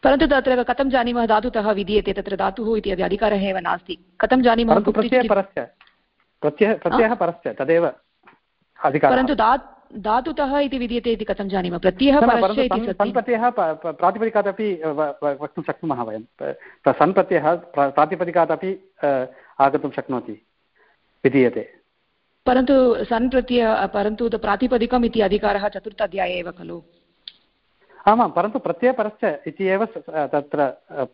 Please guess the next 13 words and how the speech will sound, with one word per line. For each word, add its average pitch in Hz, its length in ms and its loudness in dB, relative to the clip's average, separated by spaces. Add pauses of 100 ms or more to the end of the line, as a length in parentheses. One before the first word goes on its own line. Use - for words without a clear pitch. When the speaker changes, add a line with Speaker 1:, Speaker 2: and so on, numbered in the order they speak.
Speaker 2:
पर्याप्तं 170 520 2
तत-, 131 800 -4
तस्य 139 220 -2
सन् 147 380 0
कृते। 131 460 -2 (640)
धातु, 147 440 2
धातु 151 240 2
वा 160 220 4
भवतु, 143 540 -2
प्रत्यय 139 420 -2
प्रातिपदिकं 139 680 -2
वा 139 120 6
भवतु। 117 380 -8